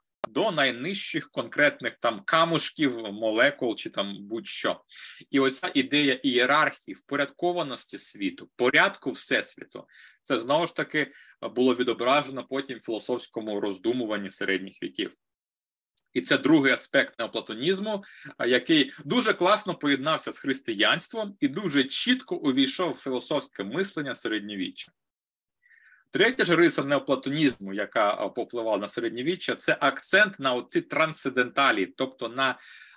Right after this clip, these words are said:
а, абстрактні поняття,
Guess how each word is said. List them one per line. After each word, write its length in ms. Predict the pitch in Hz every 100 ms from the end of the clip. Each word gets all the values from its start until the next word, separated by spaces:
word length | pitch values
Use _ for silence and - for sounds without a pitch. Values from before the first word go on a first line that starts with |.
| -
а, 380 | 95 92 90 90 _
абстрактні 760 | 131 - - 175 175 - 135 107
поняття, 880 | - 117 123 214 202 - - 95